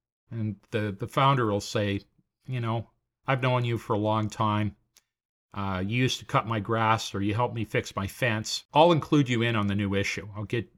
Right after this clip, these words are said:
I'll get you shares at the new issue price, and I'll register your name with the brokerage firm that's doing the selling." And that's called the president's list. That's the list of people that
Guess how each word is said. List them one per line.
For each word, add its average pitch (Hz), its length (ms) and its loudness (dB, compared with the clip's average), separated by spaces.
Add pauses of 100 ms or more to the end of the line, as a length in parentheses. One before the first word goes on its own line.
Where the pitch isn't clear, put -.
I'll 107 140 -2
get 123 300 -2
you 107 80 0
shares 113 500 2
at - 120 -12
the 107 60 -6
new 104 220 -2
issue 92 260 -8
price, 90 520 -6 (340)
and 113 100 0
I'll 113 80 4
register 139 520 2
your 110 120 2
name 113 220 -2
with 107 140 -4
the - 80 -8
brokerage 123 440 0
firm 85 280 -8 (460)
that's - 340 -6 (280)
doing 117 260 2
the 85 60 -2
selling." 113 520 4 (500)
And 110 100 -4
that's 170 200 2
called 127 260 4
the 104 60 -2
president's 120 680 0
list. - 320 -8 (260)
That's 135 220 -2
the 104 340 -2
list 117 600 0
of 98 120 -8
people 120 500 0 (440)
that 107 260 0